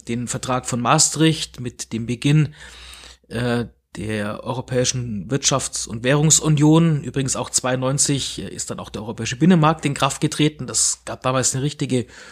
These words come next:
Europa-Euphorie. Und, äh, neunzehnhundertzweiundneunzig war übrigens auch das Jahr der Klimakonferenz von Rio, der ersten Klimakonferenz, bei der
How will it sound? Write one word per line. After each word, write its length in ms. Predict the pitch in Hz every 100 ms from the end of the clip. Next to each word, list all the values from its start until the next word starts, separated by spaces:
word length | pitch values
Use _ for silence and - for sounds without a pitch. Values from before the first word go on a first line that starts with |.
| - - - -
Europa-Euphorie. 1200 | 117 131 156 160 151 139 143 147 131 147 165 170 - - - - - - - _
Und, 420 | 139 139 131 -
äh, 320 | 143 139 120 80 _ _ - -
neunzehnhundertzweiundneunzig 600 | 143 131 139 147 156 147
war 80 | 131
übrigens 160 | 139
auch 120 | -
das 220 | - 131 -
Jahr 220 | 117 143
der 300 | 131 120 120
Klimakonferenz 1000 | - - 180 247 147 139 120 117 117 120
von 200 | - 123
Rio, 380 | 120 214 170 123
der 140 | 123
ersten 360 | 135 170 - 127
Klimakonferenz, 960 | 120 127 117 127 120 123 127 151 -
bei 160 | - 123
der 320 | 107 131 139